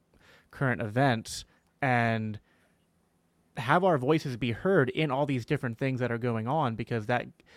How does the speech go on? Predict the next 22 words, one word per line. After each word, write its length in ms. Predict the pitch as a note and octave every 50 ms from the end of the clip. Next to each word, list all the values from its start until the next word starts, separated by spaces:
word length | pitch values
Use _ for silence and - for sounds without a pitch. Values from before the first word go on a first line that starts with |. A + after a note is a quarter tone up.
| - _ -
these 160 | - C#3 C3+ C#3+
are 40 |
just 220 | B2+ C3 A#2+ - -
more 320 | D#3 C#3 C#3 C3+ C#3+ C#3+
opportunities 920 | C3+ B2+ A#2+ - A#2 - - - D3+ D#3 D3+ C#3 B2 A2+ A2+ A2+ A2 A2 - _ - - _ - _
to 100 | - B2+
get 340 | A2 C3+ B2+ B2+ A#2 - _ _ _
our 220 | - C3 C#3 C#3+ C#3+
voices 460 | B2 B2 B2 B2+ A#2 - C3 A#2 -
in 200 | - - B2 A2+
front 400 | - - - C3+ C3+ C3+ C3+ -
of 200 | B2+ B2+ A2+ A#2
the 80 | B2
people 640 | A2 _ - C#3 C3+ - - B2+ A#2 A2+ A2 A2 - -
that 220 | - B2+ G#2 F2
we're 100 | A#2+ B2
trying 260 | A2 - C#3 B2+ A2+
to 60 | G#2+
target, 360 | G#2 - - E3 E3 B2 A2 G#2
our 80 | G#2+
target 300 | - - B2+ B2 A2+ A2 -
audiences, 720 | - B2 A#2+ C3 C3+ A#2+ A2+ A2 - A2+ G#2 G2+ G2+ G2+